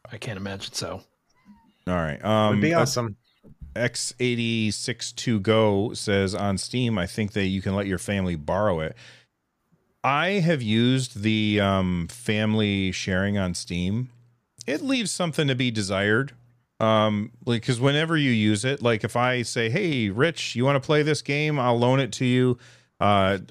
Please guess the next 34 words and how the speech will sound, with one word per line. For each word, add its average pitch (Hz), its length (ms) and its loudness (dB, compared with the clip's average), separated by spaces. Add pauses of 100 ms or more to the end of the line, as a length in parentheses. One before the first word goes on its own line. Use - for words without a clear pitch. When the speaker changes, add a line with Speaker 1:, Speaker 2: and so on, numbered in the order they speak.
Speaker 2:
he, 110 260 -4
he 117 320 0
gets - 480 -6
access 113 460 -4
to - 140 -4
my 101 160 4
library 101 560 2
or 98 120 2
whatever. 101 300 2
I 143 100 2
can 220 140 -4
control 170 380 0
what 151 140 -2
games 135 280 -4
he 156 100 -6
can 165 120 -2
play. 104 420 0 (440)
But 131 100 4
if 131 100 0
he's 180 160 0
playing 170 300 0
a 156 80 0
game 143 260 -2
on 139 120 2
my 127 100 2
library, 110 540 4
I 101 80 2
can't 107 200 -4
play 92 220 0
any 98 180 2
game 87 240 0
on 87 120 -2
my 76 100 -4
library. 69 640 -8